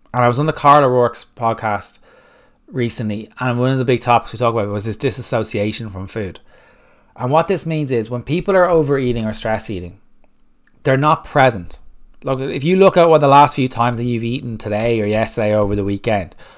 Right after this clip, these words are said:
what are you doing? You're like, "I'm eating." No, no, no. What are you actually doing? Watching T V, phone in your hand, laptop on your, on your knee or on the table in front of you. You're scrolling on Instagram, watching TikTok videos.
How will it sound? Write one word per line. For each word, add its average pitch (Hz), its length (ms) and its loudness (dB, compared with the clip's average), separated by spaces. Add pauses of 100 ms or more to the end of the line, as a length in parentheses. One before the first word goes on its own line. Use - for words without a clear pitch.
(120)
what 127 240 6
are 135 40 6
you 131 120 2
doing? 110 260 -2 (1080)
You're 107 120 -6
like, 110 140 -4
"I'm 143 80 -4
eating." 120 260 -4
No, 131 180 0
no, 107 100 -2
no. 110 40 -8
What 123 240 6
are 147 40 6
you 143 100 2
actually 127 420 -2
doing? 107 300 -4 (500)
Watching 131 320 0
T 139 220 -4
V, 101 280 -6 (640)
phone 143 320 4
in 147 80 -2
your 143 120 0
hand, 117 440 -2
laptop 127 540 0
on 127 160 2
your, 120 200 -4 (1500)
on 117 220 -4
your 113 140 -4 (280)
knee 120 420 -2
or 110 180 0
on 107 140 -2
the 107 80 -6
table 104 320 -2
in 98 60 -6
front 101 280 -6
of 101 80 -10
you. 85 160 -10 (640)
You're 110 200 -2
scrolling 139 360 4
on 131 80 0
Instagram, 107 400 -4
watching 127 300 -4
TikTok - 440 -8
videos. - 320 -10